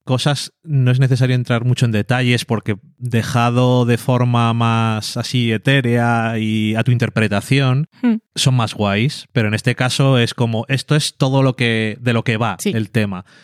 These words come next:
Speaker 1: Porque al final tiene una resolución emocional del personaje protagonista, por decirlo de alguna forma, pero no parece muy satisfactoria.
Speaker 2: No,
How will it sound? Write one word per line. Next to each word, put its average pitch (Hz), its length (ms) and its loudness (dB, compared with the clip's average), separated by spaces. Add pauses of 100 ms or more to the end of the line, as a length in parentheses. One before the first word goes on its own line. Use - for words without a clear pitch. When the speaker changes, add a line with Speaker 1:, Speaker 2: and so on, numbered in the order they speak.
(120)
Speaker 1:
Porque 131 180 0
al 127 60 0
final 127 420 2
tiene 123 340 4
una 120 480 2
resolución 123 480 2
emocional 120 840 0 (200)
del 123 360 -2
personaje 117 640 0
protagonista, 120 760 0 (260)
por 117 120 0
decirlo 113 180 0
de 113 60 2
alguna 117 220 0
forma, 135 400 0 (160)
pero 110 760 2
no 131 260 0
parece 135 240 2
muy 135 120 4
satisfactoria. 107 880 -2
Speaker 2:
No, 247 320 0